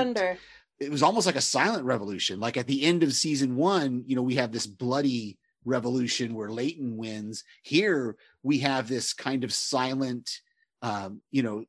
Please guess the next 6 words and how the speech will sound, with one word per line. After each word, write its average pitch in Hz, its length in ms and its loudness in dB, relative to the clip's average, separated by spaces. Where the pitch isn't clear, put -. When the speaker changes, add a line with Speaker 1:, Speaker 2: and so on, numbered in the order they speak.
Speaker 2:
savior 151 560 2
takeover 98 760 -6
by 117 180 4
Wilford. 180 460 4
Speaker 1:
Yeah. 190 360 2
Speaker 2:
And 123 420 2